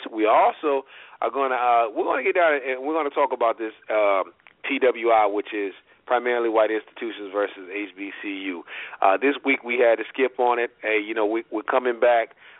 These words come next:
Uh, oh, I wanna give a special shout out to Sister Lanisha. She is, uh, battling, um, her fibromyalgia.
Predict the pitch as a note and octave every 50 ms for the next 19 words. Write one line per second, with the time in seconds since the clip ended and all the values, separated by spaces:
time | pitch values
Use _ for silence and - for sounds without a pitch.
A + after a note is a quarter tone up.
0 | - - A2+ A2+ A2+ A2 A2 - - - G3 G3 A#2+ G2 G#2+ B2+ C3 C3 B2+ B2
1 | B2 A#2+ - - C#3+ B2+ - A#2+ - C#3 A#2+ A#2 A#2 A2+ G#2+ G#2 - B2 - -
2 | - G#2 G2 F#2+ F#2+ A2+ A#2+ A#2 - A#2+ A2 G2+ F#2+ - - B2+ B2 A#2+ A#2 A#2+
3 | A#2 A2 A2 A2 A2 A2 G#2+ G#2 G#2 G2+ G2 - - - - - - - - -
4 | G2+ G2 G2 G2 - - A2+ A2+ A2+ A2 A2 G#2+ G#2+ G#2 - - A2+ G#2 G2 G2
5 | G2 F#2+ G2 G2+ - _ _ - A2 G#2+ G#2 G2 - - A2 A2 A2 A2 A2 G#2
6 | G#2 G2+ G2+ A2 A#2+ B2 B2 B2 A#2 A#2 A#2+ A#2+ A#2